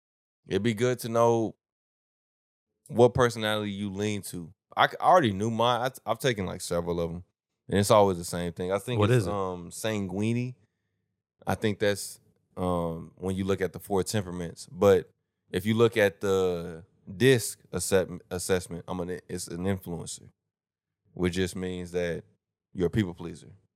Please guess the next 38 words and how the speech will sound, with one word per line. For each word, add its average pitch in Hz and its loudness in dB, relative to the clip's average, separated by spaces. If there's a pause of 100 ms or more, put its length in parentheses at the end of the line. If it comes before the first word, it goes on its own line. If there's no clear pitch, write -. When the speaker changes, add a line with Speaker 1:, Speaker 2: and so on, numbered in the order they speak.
(640)
Speaker 2:
I'm 110 2
an 101 6
architect. 92 2
Speaker 1:
You 82 -6
Speaker 2:
I 101 4
just 87 0
Speaker 1:
know? 104 6
Speaker 2:
like 98 2
to 90 -12
be 95 -4
in 95 0
the 95 -2
background, 95 0 (280)
build 95 4
stuff. 90 -4 (760)
That's 90 -8
it. 82 -12 (120)
I'm 98 -2
out 87 0
the 90 -6
Speaker 1:
Yeah. 87 -4
Speaker 2:
way. 92 -8 (920)
Speaker 1:
You 92 -6
would 90 -6
be, 90 -4
um, 87 -8
I 90 -14
think 90 -10
that's - -10
a 87 -14
C. 87 -12 (1700)
A - -14
C. 87 -8
I - -10
think 87 -12
that's 85 -12
a - -20
C 85 -12